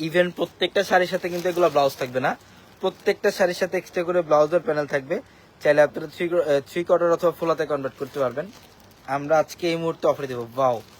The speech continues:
মাশাআল্লাহ, এটা কি?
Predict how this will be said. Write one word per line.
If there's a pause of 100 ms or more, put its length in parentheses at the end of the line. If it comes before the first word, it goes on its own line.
(380)
মাশাআল্লাহ, (2500)
এটা
কি?